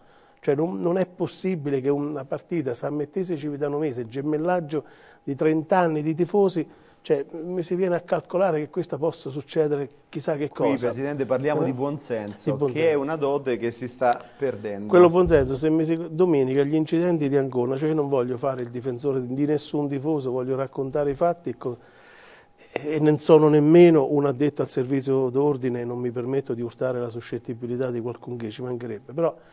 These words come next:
Speaker 1: dico, domenica sono stati fatti uscire prima i tifosi dell'Ancona e poi dopo sono stati fatti uscire i tifosi della Sammettese. Cioè, io penso che il buonsenso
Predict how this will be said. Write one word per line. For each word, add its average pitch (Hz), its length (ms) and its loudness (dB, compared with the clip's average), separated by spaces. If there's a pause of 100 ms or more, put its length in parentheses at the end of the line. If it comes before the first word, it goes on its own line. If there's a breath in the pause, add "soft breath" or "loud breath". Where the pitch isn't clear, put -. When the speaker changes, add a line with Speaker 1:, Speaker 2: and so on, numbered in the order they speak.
(440 loud breath)
Speaker 1:
dico, 151 140 0
domenica 165 380 0
sono 151 160 0
stati 151 260 -4
fatti 151 240 -4
uscire 139 380 -6
prima 180 240 -2
i - 20 -4
tifosi 143 560 -4
dell'Ancona 160 720 2 (580 soft breath)
e 175 120 0
poi 156 160 0
dopo 156 180 2
sono 143 160 -4
stati 139 260 -6
fatti 135 280 -10
uscire 131 400 -6
i 151 120 -6
tifosi 131 340 -6
della 123 120 -4
Sammettese. 123 560 -8
Cioè, 143 160 -6 (320 loud breath)
io 202 100 -6
penso 147 240 0
che 135 60 0
il 131 80 -4
buonsenso 139 640 -2